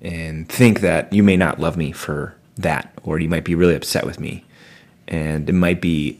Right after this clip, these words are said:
a codependent, um, trait of mine, which I, it is.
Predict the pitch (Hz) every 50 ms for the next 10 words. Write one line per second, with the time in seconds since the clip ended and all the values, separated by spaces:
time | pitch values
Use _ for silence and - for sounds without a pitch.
0 | - - 71 73 73 73 73 76 76 - - - _ _ _ - - 113 101 90
1 | 80 - - 131 139 127 95 80 - - - - _ _ _ _ _ _ _ _
2 | _ _ _ - - 87 82 78 76 73 76 - 90 - _ _ _ _ _ _
3 | - - 90 76 - - 82 - 78 73 73 76 76 80 80 78 - - 69 76
4 | - - _ _ _ - 76 - 82 156 151 147 - - - -